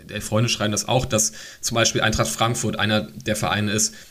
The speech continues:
die da sehr dahinter sind. Und, ähm, Werder Bremen ist auch so ein Verein, wo man sagt, dass die da auch großer Befürworter dieser Investorenlösung sind. Und ich glaube, als Aki Watzke kann man sich's eigentlich relativ einfach machen und sagen,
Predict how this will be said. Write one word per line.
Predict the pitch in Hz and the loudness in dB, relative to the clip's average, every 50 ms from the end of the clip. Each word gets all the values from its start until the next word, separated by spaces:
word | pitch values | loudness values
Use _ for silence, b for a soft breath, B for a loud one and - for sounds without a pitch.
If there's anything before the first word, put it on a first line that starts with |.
| B - - | B -6 -2
die | - - | 0 2
da | 110 107 107 104 107 - - | 4 4 4 4 2 0 0
sehr | 107 113 113 | 2 2 4
dahinter | 113 110 110 123 123 127 113 98 | 4 4 4 2 2 4 2 2
sind. | - - 90 87 - | 2 -2 -4 -6 -8
Und, | - 101 98 90 - - | -6 -6 -4 -4 -6 -6
ähm, | 104 101 104 101 - - | -4 -6 -6 -6 -6 -4
Werder | 90 104 104 107 | -2 2 2 2
Bremen | - 107 110 120 120 | 4 4 4 4 4
ist | 110 - - | 2 0 2
auch | 117 120 127 | 2 2 2
so | - - 110 | 2 0 -2
ein | 98 | -2
Verein, | - - - - - 101 101 101 B B B B B - | -2 -4 -4 -2 -2 -2 -2 -2 B B B B B -8
wo | 101 104 | -2 0
man | 107 107 107 104 104 98 - 92 | 0 0 0 0 -2 -2 -2 -4
sagt, | 92 95 95 104 113 110 - 120 | -2 0 2 2 2 2 0 0
dass | 113 - - | 0 0 0
die | - 110 101 | 0 0 0
da | 110 110 110 110 110 | 2 2 2 2 0
auch | 120 120 123 120 - - - 101 | 4 2 2 2 2 -6 -8 -6
großer | - 120 113 107 107 107 | -4 -2 0 0 2 0
Befürworter | 104 107 - - 139 120 107 101 - 104 | 0 0 2 2 2 2 2 0 0 -2
dieser | 98 98 92 101 95 | -2 -2 -2 -2 -4
Investorenlösung | 92 101 101 98 - - - 110 107 104 95 90 98 92 90 92 95 90 | -4 -4 -2 -2 -2 0 2 2 2 2 0 -2 -4 -4 -4 -4 -6 -6
sind. | 87 95 92 90 B B B B B B B B B B | -6 -6 -8 -10 B B B B B B B B B B
Und | - 120 | 0 0
ich | - | 2
glaube, | - 123 127 127 123 117 117 - - | 2 2 2 4 4 2 2 2 0
als | - 95 117 110 - - - 76 - | -2 -2 -2 -2 -4 -6 -8 -14 -4
Aki | - 104 107 - 107 87 | -2 0 0 2 2 2
Watzke | 127 160 - - 117 | 2 2 2 0 -2
kann | - 107 110 | -2 0 0
man | 110 110 | 2 2
sich's | 110 107 - | 2 2 2
eigentlich | - 104 104 104 - - | 0 0 0 0 0 2
relativ | 110 117 - - 113 104 - - - - | 2 2 2 0 -2 -4 -4 -6 -4 0
einfach | 104 131 180 180 - 127 - | 0 0 0 2 0 0 0
machen | 98 98 104 107 117 - | 0 -2 -2 -2 -2 -2
und | 110 104 92 | -2 -2 0
sagen, | 110 110 110 113 117 113 110 B | 2 4 4 4 4 2 -2 B